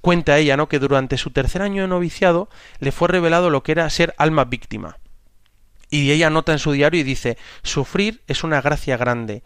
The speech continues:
A través del sufrimiento el alma se hace como la del Salvador. En el sufrimiento el amor se cristaliza. Mientras más grande el sufrimiento, más puro el amor".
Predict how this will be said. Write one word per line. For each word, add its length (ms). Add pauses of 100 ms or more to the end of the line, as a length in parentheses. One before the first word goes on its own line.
(260)
A 120
través 340
del 140
sufrimiento 680
el 140
alma 400
se 160
hace 280
como 280
la 80
del 160
Salvador. 520 (540)
En 160
el 120
sufrimiento 960
el 160
amor 260
se 220
cristaliza. 760 (440)
Mientras 400
más 180
grande 580
el 160
sufrimiento, 800 (300)
más 260
puro 460
el 120
amor". 380